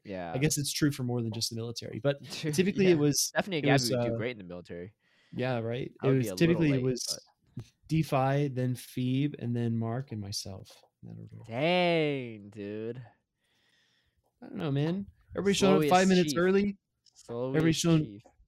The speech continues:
Speaker 2: showing up five minutes early so we can wait for forty-five minutes for our show to start. Okay.
Speaker 1: Mm, okay, all right. Uh, but it was a good time though. I, it was a, it was a fun time to stream. I had a couple, a lot of friends go actually. You know,
Speaker 2: Yeah.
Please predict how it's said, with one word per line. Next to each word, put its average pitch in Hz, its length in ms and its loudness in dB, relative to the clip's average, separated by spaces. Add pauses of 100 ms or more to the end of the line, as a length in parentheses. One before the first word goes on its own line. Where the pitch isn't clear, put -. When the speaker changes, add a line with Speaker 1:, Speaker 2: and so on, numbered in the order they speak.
(180)
Speaker 2:
showing 156 220 4
up 147 120 2
five 151 180 4
minutes 147 240 0
early 151 280 4
so 143 160 0
we 131 100 2
can 127 320 0 (300)
wait 139 180 0
for 120 340 0
forty-five 131 460 0
minutes 127 300 -2
for 117 140 -6
our 110 80 -4
show 131 180 -4
to 143 80 -6
start. - 360 -10 (120)
Okay. - 220 -20 (380)
Speaker 1:
Mm, 92 640 -20
okay, - 220 -20 (200)
all - 180 -20
right. - 140 -20 (720)
Uh, 156 240 2
but 175 80 0
it 269 40 4
was 427 100 0
a 440 40 -8
good 381 120 2
time 302 240 4
though. 156 160 4
I, 156 180 8
it 170 100 4
was 196 160 -2
a, - 140 -4
it - 20 -4
was 190 160 -4
a 269 40 -6
fun 190 180 0
time 175 200 -2
to 170 60 -12
stream. 160 260 -4
I 165 100 4
had 175 100 4
a 180 40 0
couple, 170 280 2
a 131 80 2
lot 135 160 6
of 180 80 0
friends 135 260 -2
go 185 220 -4
actually. 196 360 -6
You 151 120 -8
know, 131 260 -8 (100)
Speaker 2:
Yeah. - 140 -18